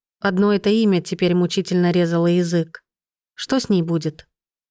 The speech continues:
"Несколько лет она уж точно заслужила. Она пыталась тебя убить, Сара",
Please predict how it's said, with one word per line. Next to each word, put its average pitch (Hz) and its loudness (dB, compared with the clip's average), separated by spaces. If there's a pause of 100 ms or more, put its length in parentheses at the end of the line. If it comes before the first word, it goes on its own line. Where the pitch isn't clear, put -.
"Несколько 233 -2
лет 220 2
она 202 2
уж 196 -2
точно 202 -2
заслужила. 156 -2 (220)
Она 185 0
пыталась 190 0
тебя 185 0
убить, 220 0
Сара", 139 -8